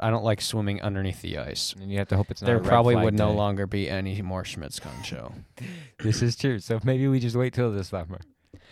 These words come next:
Speaker 1: Yeah, that's right. As you all heard, we're doing another kind of double episode. Not exactly doubling up, but linking two things that maybe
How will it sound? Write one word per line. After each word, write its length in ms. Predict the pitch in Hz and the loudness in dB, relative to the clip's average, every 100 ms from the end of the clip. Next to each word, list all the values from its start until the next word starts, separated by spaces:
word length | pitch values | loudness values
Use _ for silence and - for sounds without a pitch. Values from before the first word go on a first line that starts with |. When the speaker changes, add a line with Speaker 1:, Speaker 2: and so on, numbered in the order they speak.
| - - _ _ _ _ - | -20 -20 _ _ _ _ -2
Speaker 1:
Yeah, 180 | 95 90 | 0 0
that's 220 | 90 - | -2 -4
right. 260 | 82 73 - - - | -4 -6 -12 -20 -6
As 360 | - 110 110 - - | 4 6 6 4 2
you 200 | 113 110 | 4 6
all 200 | 104 98 | 6 8
heard, 320 | 131 139 139 _ _ _ _ _ _ _ | 8 6 2 _ _ _ _ _ _ _
we're 240 | - 107 104 | -2 0 0
doing 320 | 107 107 104 | 2 0 0
another 480 | 104 104 101 101 98 | 0 0 2 2 0
kind 200 | - 107 | -2 -2
of 240 | 98 - 101 | -2 -4 0
double 460 | 107 101 104 104 92 - - _ _ - | 2 4 2 0 -6 -20 -20 _ _ -4
episode. 540 | 110 110 - 113 113 - - | 0 0 4 4 4 0 -4
Not 240 | 117 120 | 2 2
exactly 380 | 113 113 107 107 | 2 0 0 -2
doubling 380 | 104 104 101 101 | -2 0 0 0
up, 220 | 101 110 - - | 0 -2 -8 -4
but 240 | 98 90 - _ _ - | -2 -2 -6 _ _ -4
linking 380 | 117 117 113 104 | 0 2 2 4
two 160 | 117 | 4
things 360 | 104 110 110 104 | 4 2 0 -2
that 140 | 87 98 | -4 -2
maybe 440 | 98 95 95 92 | -2 0 -2 -4